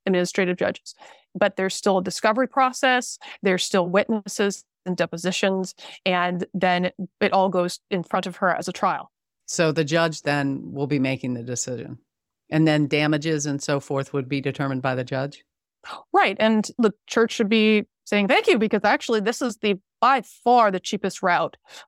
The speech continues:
Speaker 1: for, even if you're found guilty, there's no punitive damages." So they can't slap the church and say, "You shouldn't have done this, and here's a giant fine." There's no punitive damages. It's all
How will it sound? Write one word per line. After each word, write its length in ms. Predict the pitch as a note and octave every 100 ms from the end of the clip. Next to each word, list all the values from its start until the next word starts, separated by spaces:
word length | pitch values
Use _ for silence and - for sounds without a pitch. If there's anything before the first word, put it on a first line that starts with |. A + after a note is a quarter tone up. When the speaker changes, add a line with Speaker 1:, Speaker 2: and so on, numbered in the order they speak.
| _
Speaker 1:
for, 420 | - F#3+ F3+ - - _ _ -
even 280 | A#3+ B3+ B3+
if 100 | -
you're 100 | G3+
found 340 | A3 G3 F#3+
guilty, 340 | G3+ A3+ -
there's 200 | F3 F#3+ -
no 100 | G#3
punitive 460 | - A3 A3+ F3+
damages." 520 | E3+ D3 C#3+ - -
So 140 | - F#3+
they 140 | G3
can't 300 | G#3+ A#3+ G#3
slap 340 | - - F#3 -
the 60 |
church 280 | - G3+ G3
and 120 | F#3+
say, 260 | - F#3+ F3+ - - - -
"You 120 | G#3+
shouldn't 200 | - G#3
have 60 | F#3
done 220 | F#3+ F#3
this, 320 | F#3 F3 - -
and 460 | F3+ F3 E3+ F3
here's 380 | F3+ F#3+ F3+ E3+
a 180 | E3+ G#3
giant 420 | F#3 F#3 F#3 F3
fine." 420 | - F3+ F3+ E3+ -
There's 160 | F3+
no 60 | G3
punitive 440 | - G#3+ G3+ G3
damages. 540 | F#3 F#3 F3+ F3 F#3+ F#3+
It's 120 | F#3+
all 360 | F#3+ F#3 G3